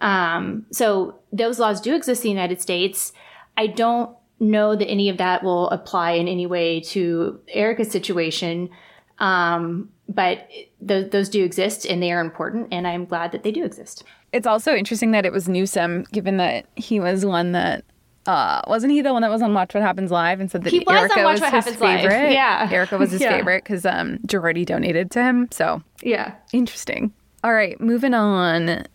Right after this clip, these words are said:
Speaker 2: Can you explain how not everything is alleged? I think we've already covered this at,
Speaker 1: Mm-hmm.
Speaker 2: at length in our prior episodes and in our Instagram posts. So we're gonna continue on. Any criminal charges, we've already discussed that.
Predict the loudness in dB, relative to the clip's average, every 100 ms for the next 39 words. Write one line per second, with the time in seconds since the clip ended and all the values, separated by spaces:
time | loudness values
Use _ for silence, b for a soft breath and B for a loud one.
0 | -10 0 2 2 0 -4 -2 0 2 2
1 | 2 2 0 0 0 0 0 0 2 2
2 | 2 -2 -2 0 0 2 2 2 2 2
3 | 0 -2 0 0 0 0 0 -4 -2 0
4 | -2 -6 _ -6 0 0 2 0 0 0
5 | 0 -2 -2 0 0 0 0 2 -2 -2
6 | -2 -2 -2 0 2 2 0 -2 -4 -2
7 | 2 2 0 -4 -6 -6 -4 -2 -2 -2
8 | -4 -6 B B B B -4 0 0 0
9 | 0 2 0 -2 _ _ _ 0 0 2
10 | 0 0 0 0 2 2 0 -2 -2 -2
11 | 0 -2 -2 -4 -2 -4 -2 0 0 0